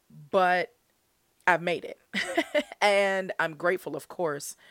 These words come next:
But what I wanted to do today is just discuss it, you know, discuss from a survivor's perspective what it feels like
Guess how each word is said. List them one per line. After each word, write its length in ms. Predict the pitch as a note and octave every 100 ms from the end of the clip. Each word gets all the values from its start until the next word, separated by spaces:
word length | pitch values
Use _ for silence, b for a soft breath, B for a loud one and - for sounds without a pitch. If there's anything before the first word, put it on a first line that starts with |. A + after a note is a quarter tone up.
| B B B B B
But 400 | E3 A3 G3 -
what 260 | - A3 C4+
I 80 | C#4
wanted 260 | C#4 B3+ -
to 100 | A3
do 220 | G3 A3
today 680 | - G3 D#3+ F3+ E3 E3+ -
is 160 | F#3 D#3+
just 280 | A3+ -
discuss 420 | G#3 - - D4 -
it, 200 | - - _
you 120 | F3
know, 240 | D3+ D#3 F3+
discuss 680 | F3+ E3+ - - F3+ - - b b b b b
from 320 | - A3 A3
a 60 | G#3
survivor's 560 | - E3 E3 G3+ G3+
perspective 720 | - E3 - D3 - D#3 D3 D#3
what 160 | F3
it 160 | E3 -
feels 460 | - E3 E3 D3+ D#3
like 440 | D3+ D3 C#3